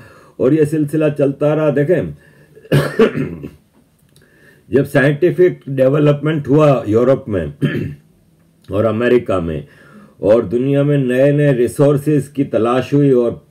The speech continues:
power, uh, energy resources, ख़ास तौर पे petrol और natural resources की तरफ ज़मीन के अंदर जब घुसना शुरू किया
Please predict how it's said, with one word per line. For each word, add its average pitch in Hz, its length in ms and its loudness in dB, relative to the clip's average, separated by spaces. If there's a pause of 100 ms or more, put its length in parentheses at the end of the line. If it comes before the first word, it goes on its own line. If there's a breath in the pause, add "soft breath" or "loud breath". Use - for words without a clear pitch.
(140)
power, 123 400 0
uh, 101 1400 -2
energy 143 380 0
resources, 127 640 -2
ख़ास 113 340 -2
तौर 117 140 -2
पे 110 160 -4
petrol 113 640 -2
और 104 160 -2
natural 107 460 -6
resources 107 560 -4
की 117 140 -8
तरफ 107 380 -4 (380 soft breath)
ज़मीन 113 440 -2
के 127 60 0
अंदर 110 360 -2
जब 101 240 -6
घुसना 90 380 -4
शुरू 113 240 -4
किया 110 420 -2